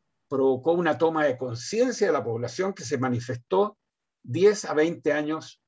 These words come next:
consecutivos después de él. Cuando vino el terremoto de mil novecientos ochenta y cinco, que encontró un país con edificios ya de más de veinte pisos,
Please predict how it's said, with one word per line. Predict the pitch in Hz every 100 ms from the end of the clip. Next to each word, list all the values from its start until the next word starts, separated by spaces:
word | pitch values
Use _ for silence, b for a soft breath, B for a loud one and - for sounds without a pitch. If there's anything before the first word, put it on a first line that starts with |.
| _ _
consecutivos | 131 123 123 127 123 147 139
después | 117 - 170 120
de | -
él. | - - _ _ _ _ _ _ _ _ _ _ _ _ _ _
Cuando | 156 170 185
vino | 254 294
el | 254
terremoto | 226 180 165 185 190 180
de | 147
mil | 165
novecientos | 180 160 - 160 - 156
ochenta | 123 127 120 123
y |
cinco, | 117 190 180 135 110
que | 117
encontró | 104 123 117 156 165
un | 156 131
país | 120 123 165 160 - - - _ _ _ _ _
con | 139 139
edificios | 135 120 165 156 131
ya | 139 143
de | 143 147 - _ _
más | 131 175 214
de |
veinte | 170 156 123 131
pisos, | 156 120 - - -